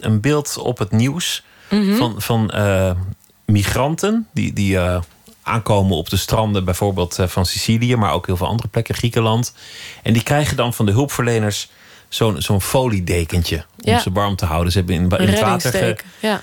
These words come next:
Speaker 1: gelegen, dus ze hebben vaak heftige onderkoeling. En die krijgen dan zo'n foliedekentje. En dat lijkt net goud.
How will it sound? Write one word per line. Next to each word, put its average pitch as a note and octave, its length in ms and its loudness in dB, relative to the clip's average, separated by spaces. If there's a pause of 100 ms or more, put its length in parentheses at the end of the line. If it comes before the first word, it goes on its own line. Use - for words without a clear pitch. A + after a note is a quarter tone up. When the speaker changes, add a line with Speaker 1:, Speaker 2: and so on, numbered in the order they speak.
(140)
Speaker 1:
gelegen, A2 460 0
dus A2+ 120 0
ze - 60 -2
hebben F#2+ 340 0
vaak G2 240 -2
heftige - 360 -2
onderkoeling. F#2 500 0
En A#2 60 2
die G#2 100 -2
krijgen A2+ 260 0
dan G2 100 0
zo'n G2 120 0
foliedekentje. A2+ 840 0 (380)
En - 120 2
dat A2 160 2
lijkt C3 420 0
net A2 200 -2
goud. - 500 -4